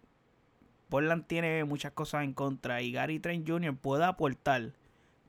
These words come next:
Pero repito, no veo a Portland haciendo mucho en esta serie.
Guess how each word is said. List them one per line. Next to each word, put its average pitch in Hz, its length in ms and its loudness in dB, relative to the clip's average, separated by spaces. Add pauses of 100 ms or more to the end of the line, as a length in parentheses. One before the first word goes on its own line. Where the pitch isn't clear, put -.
(120)
Pero 123 280 0
repito, 127 480 -2
no 120 180 -2
veo 135 140 4
a 139 100 4
Portland 156 340 2
haciendo 135 400 -2
mucho 147 260 -2
en 151 60 -4
esta 147 240 -4
serie. 127 320 -6